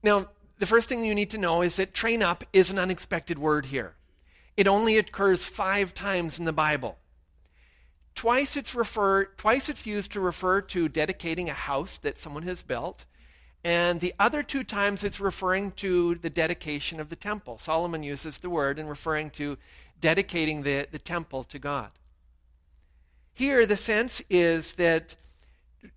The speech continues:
to, the, the sense is to dedicate a child to a certain path, to initiate them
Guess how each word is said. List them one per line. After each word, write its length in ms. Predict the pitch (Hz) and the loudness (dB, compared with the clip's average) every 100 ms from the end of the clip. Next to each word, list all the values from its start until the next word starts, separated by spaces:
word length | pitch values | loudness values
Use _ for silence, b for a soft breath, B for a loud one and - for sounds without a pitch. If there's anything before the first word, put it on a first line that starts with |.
| _ _ _ _ | _ _ _ _
to, 460 | - 196 180 175 - - | -4 2 2 2 -2 -8
the, 460 | - - 196 180 | -10 -8 -4 -4
the 80 | 180 | -2
sense 240 | 226 240 233 | -2 -2 -4
is 80 | - | -4
to 140 | 180 | -4
dedicate 720 | 139 - 202 254 269 233 226 | -6 0 2 4 0 -2 0
a 80 | 202 | 0
child 460 | - 202 185 165 - | 0 -2 0 -2 -4
to 100 | 156 | -6
a 60 | |
certain 340 | - 175 180 147 | -4 -4 -6 -8
path, 520 | - 160 127 - - | -2 0 0 -4 -2
to 220 | 190 180 B B B | 2 2 B B B
initiate 800 | 202 202 262 262 - 214 175 - | 2 2 2 0 2 4 2 2
them 300 | 160 156 | 0 0